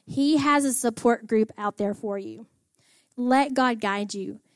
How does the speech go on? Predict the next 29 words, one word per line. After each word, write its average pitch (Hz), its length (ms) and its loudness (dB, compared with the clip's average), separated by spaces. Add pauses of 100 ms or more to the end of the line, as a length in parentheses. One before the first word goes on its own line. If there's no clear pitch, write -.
(180)
If 233 180 2
you 294 160 10
relate 311 340 4
to 285 80 -2
any 269 200 4
of 294 60 4
the 269 80 6
moms 254 400 2
represented 254 760 0 (320)
in 233 100 0
our 233 140 4
little 226 420 2 (380)
theater 269 380 4
this 269 280 2
morning, 262 460 4 (1120)
or 233 160 0
even 285 280 2
any 277 280 4
of 240 80 2
the 226 60 0
Bible, 240 580 4 (340)
the 240 80 4
women 262 260 6
in 254 100 2
the 226 60 2
Bible, 233 480 4 (180)
I 254 120 0
ask 285 480 -2
you, 190 340 -10